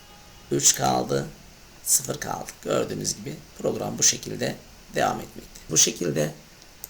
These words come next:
programımızda dördüncü, beşinci sınıf, altıncı sınıfa kadar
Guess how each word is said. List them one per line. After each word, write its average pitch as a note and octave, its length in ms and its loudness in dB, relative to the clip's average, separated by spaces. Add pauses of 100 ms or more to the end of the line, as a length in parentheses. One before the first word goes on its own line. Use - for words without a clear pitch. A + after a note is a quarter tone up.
(720)
programımızda C3 760 2 (600)
dördüncü, C#3+ 560 4 (140)
beşinci C#3+ 320 4
sınıf, C2+ 280 4 (140)
altıncı C3 380 4
sınıfa A#2 280 2
kadar A2+ 300 -2